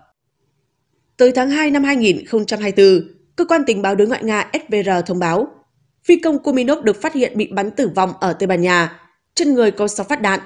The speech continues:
sau khi một người dân bất ngờ phát hiện thi thể nằm trên vỉa hè của Maxim Kuminov. Nhân chứng khẳng định, ông không nghe thấy tiếng súng nào cả,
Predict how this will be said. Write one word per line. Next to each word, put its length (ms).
sau 200
khi 160
một 160
người 240
dân 240
bất 160
ngờ 180
phát 140
hiện 220
thi 140
thể 200
nằm 180
trên 200
vỉa 100
hè 260
của 140
Maxim 500
Kuminov. 420
Nhân 340
chứng 240
khẳng 200
định, 160
ông 140
không 160
nghe 120
thấy 100
tiếng 180
súng 220
nào 100
cả, 360